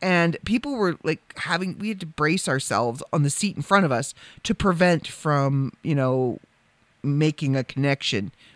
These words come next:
with the seat in front of us. Um, everything that was under the seats kinda slid forward.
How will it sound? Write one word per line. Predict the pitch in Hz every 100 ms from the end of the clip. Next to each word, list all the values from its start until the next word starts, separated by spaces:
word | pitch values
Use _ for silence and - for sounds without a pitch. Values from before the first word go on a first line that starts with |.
| _
with | 151 123
the | 113
seat | - 135 113 -
in | 113
front | 107 120 113
of | 85
us. | 65 - - - _ _ _ _ _ _ _ _ -
Um, | 127 123 117 -
everything | 170 196 233
that | 196
was | 135 147
under | 160 170
the | 185
seats | 196 233 226
kinda | - - 117
slid | 147 - 233 233
forward. | 202 175 185 247